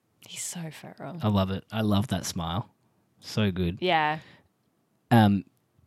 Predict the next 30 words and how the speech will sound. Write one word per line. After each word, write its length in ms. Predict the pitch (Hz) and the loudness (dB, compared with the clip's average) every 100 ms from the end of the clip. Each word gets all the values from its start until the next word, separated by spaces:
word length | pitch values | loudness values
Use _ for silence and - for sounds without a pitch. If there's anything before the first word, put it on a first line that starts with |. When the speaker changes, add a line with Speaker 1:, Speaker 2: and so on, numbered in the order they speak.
| _ _ _ _ _ | _ _ _ _ _
Speaker 2:
and 140 | 131 123 | 8 10
then 140 | 123 | 10
this 160 | 131 - | 8 8
little 180 | 151 123 | 10 10
jump 360 | - 95 101 | 6 4 6
away. 420 | 110 101 123 214 185 _ - _ | 6 6 4 2 0 _ -20 _
Speaker 1:
Wild. 640 | 208 214 180 170 165 127 | 6 8 8 4 2 2
Speaker 2:
Wild. 580 | 117 110 95 85 76 - - _ | 6 8 6 2 0 -8 -14 _
Speaker 1:
So 480 | - - - 214 202 | -4 2 6 8 8
wild. 140 | 202 123 | 8 6
Speaker 2:
The 40 | - | 6
fact 160 | - | 6
that 100 | - 147 | 6 8
they 120 | 127 | 8
land 420 | 110 92 92 110 | 6 2 2 2
this 260 | 117 196 - - | 6 4 4 0
at 140 | 107 - | 0 2
all, 380 | 95 117 247 _ _ _ _ _ 117 | 4 6 6 _ _ _ _ _ 2
really 380 | 117 117 107 | 8 8 8
cool. 420 | 107 110 107 240 - _ _ - _ _ _ | 4 4 6 4 2 _ _ -20 _ _ _
The 80 | - | 0
fact 300 | - 120 - | 6 4 6
that 220 | 180 160 - - _ _ _ _ _ _ _ _ - _ _ 131 | 6 6 2 -20 _ _ _ _ _ _ _ _ -20 _ _ 4
Lunga 360 | 123 123 127 | 8 8 8
lands 400 | 117 107 113 113 | 6 6 6 6
in 100 | 107 | 4
switch 640 | - - 98 98 - - - _ | 2 -2 2 2 4 -2 -2 _
and, 300 | 117 104 101 - | 0 2 2 2
and 300 | 110 104 107 | 2 4 4
one, 240 | 110 117 | 4 4